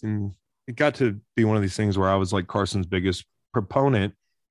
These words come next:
but only because so many people were Carson's biggest enemy. You know, like, it's not like I'm obsessed with the guy, really like the kid,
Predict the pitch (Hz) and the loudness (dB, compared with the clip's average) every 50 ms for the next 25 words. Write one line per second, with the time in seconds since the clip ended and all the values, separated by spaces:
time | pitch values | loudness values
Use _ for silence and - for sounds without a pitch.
0 | _ _ 156 143 165 190 233 254 233 180 165 131 - 147 143 127 - - - 156 | _ _ 2 4 4 4 4 4 2 2 2 0 2 2 2 2 2 0 0 0
1 | 170 175 151 131 - - 147 147 - 120 107 95 - - 127 131 131 117 - 113 | 2 2 0 0 2 0 0 0 2 0 0 0 0 0 0 0 0 -2 -2 -4
2 | 98 87 85 92 107 117 127 120 - - - - 104 110 143 180 156 104 - - | -4 -4 -2 -2 0 0 2 0 -2 -4 -8 -6 -4 0 2 2 2 0 -2 -6
3 | - - _ _ - 117 117 113 117 123 117 113 104 101 92 - _ _ _ _ | -12 -20 _ _ -2 0 2 2 4 2 2 2 2 0 0 -4 _ _ _ _
4 | _ - 110 120 160 196 226 185 170 135 113 104 98 - - - 113 117 156 - | _ -4 -2 0 0 0 2 2 2 2 2 0 0 -2 -2 0 2 2 0 0
5 | - - 131 107 - 95 87 90 82 82 82 92 120 123 - _ _ _ _ _ | 0 -2 -2 0 0 -2 0 0 0 2 2 0 0 -2 -6 _ _ _ _ _
6 | _ _ - 101 127 185 247 220 147 110 101 117 135 - - 120 - - 101 85 | _ _ -4 0 2 4 4 4 4 4 4 2 2 0 -2 -4 -2 -2 -2 -2
7 | 80 87 104 120 | -2 -2 -4 -8